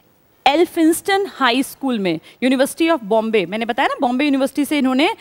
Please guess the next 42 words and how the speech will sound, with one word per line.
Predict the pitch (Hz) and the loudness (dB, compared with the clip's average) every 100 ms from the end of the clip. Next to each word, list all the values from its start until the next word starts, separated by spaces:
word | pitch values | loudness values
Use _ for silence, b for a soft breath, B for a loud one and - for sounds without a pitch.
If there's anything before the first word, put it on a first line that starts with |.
| B B | B B
अ, | 208 196 196 190 - | 0 2 4 2 0
एग्जाम | 208 226 247 | 0 0 0
पास | 240 202 - | 0 0 -2
किया, | 190 170 | -4 -2
तो | 262 | -2
यही | 254 262 320 | 0 4 4
वो | 311 | 2
स्कूल | - - 262 196 | -6 -6 -2 0
है। | 160 - B B | -2 -4 B B
और | 247 | 0
ये | 269 | 2
पहला | 330 - 330 294 330 349 370 392 - _ _ _ | -2 -2 0 2 2 4 2 0 -6 _ _ _
एक | - | 0
ऐसा | 277 269 349 | 0 0 -2
स्टूडेंट | - 294 262 302 | -2 -4 -2 0
था | 240 196 254 b b b | 0 -2 -2 b b b
अपनी | 262 - 311 359 | -2 0 2 4
कास्ट | 359 311 269 302 - | 2 0 0 -2 -6
को | 330 | -4
बिलोंग | 240 247 269 302 | 0 2 2 2
करने | 254 208 | -2 -2
वाला | 185 190 311 | -2 0 0
जो | 370 - - | 0 -12 -4
यहाँ | 294 233 214 262 | -2 0 -2 -2
तक | - - | -6 -8
पहुँचा। | 196 185 202 | -8 -2 -2
फर्स्ट | - - 302 330 - | -2 0 0 0 -2
है | 311 | -2
ये | 302 208 165 B - | 2 0 -2 B -2
जिन्होंने | 233 262 269 302 | 0 2 2 0
इस | - 359 - | 2 0 0
हाई | - 220 | -2 -2
स्कूल | - 262 | -2 -6
में, | 233 | -4
बहुत | 220 320 | -2 -2
रेप्यूटेड | 247 262 302 349 | -2 -2 -2 -2
स्कूल | 294 - 285 | -4 -4 -4
था, | 269 330 | 0 -2
जिनको | 240 - - 240 247 | -2 -8 -6 -4 0
यहाँ | 285 240 226 302 | 0 0 0 0
एडमिशन | 254 196 202 214 | 0 -4 -6 -6
मिला। | 175 156 156 | -4 -2 -4